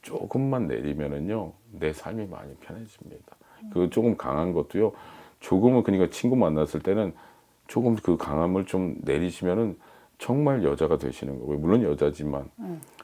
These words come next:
Speaker 1: 이왕이면 센 여자보다는 부드러운 여자가 좋습니다. 그건 아마 세상 모든 남자들이 원하는 여자, 여성관일 거예요.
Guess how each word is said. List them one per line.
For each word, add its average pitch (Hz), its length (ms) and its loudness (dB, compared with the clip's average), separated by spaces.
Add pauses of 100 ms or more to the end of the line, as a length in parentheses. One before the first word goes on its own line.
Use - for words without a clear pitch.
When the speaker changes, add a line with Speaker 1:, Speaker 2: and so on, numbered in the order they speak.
Speaker 1:
이왕이면 120 480 2
센 - 380 2
여자보다는 78 580 2
부드러운 104 440 2
여자가 73 320 0
좋습니다. 73 480 -6
그건 104 240 6
아마 104 200 0
세상 104 580 2
모든 117 320 2
남자들이 82 480 0
원하는 80 460 -2
여자, 73 300 0
여성관일 87 720 -2
거예요. 98 520 -2